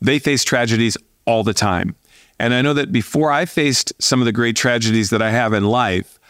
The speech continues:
I did not have a direct ability to connect to others. I was born and raised in this wonderful family with wonderful parents. Um,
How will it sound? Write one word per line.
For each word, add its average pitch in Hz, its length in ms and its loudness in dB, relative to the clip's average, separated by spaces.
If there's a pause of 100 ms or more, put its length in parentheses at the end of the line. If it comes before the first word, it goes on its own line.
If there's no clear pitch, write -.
(380)
I 147 560 2
did 117 240 0
not 127 300 0
have 123 260 0
a 110 60 2
direct 107 640 0
ability 110 580 2 (140)
to 120 160 2
connect 110 640 0 (160)
to - 140 0
others. 107 540 -2 (440)
I - 60 -4
was 104 160 2
born 120 280 2
and 117 120 2
raised 120 300 0
in 120 80 2
this 104 140 -2
wonderful 113 400 0
family 151 340 0
with 120 200 0
wonderful 101 380 0
parents. 139 600 0 (440)
Um, 101 680 0